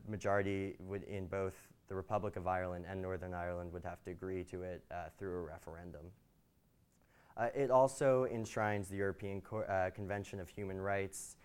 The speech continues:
in law to ensure minority protections and, uh,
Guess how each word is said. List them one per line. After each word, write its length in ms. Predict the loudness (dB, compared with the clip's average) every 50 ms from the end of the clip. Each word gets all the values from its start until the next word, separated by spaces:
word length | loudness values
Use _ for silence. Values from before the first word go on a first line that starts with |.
| -20 _ _ _
in 260 | -6 -2 -2 0 2 4
law 360 | 6 6 8 6 6 4 0
to 140 | -2 -8 -8
ensure 680 | -8 -8 -8 -6 -4 -2 0 0 0 0 0 -2 -4 -6
minority 560 | -6 -4 -4 -2 -2 0 0 0 0 0 -2 -2
protections 760 | -2 -4 -6 -2 -2 -2 -2 -2 -6 -6 -6 -6 -6 -6
and, 220 | -8 -8 -8 -10 -10 -12 -10
uh, 220 | -8 -4 -4 -4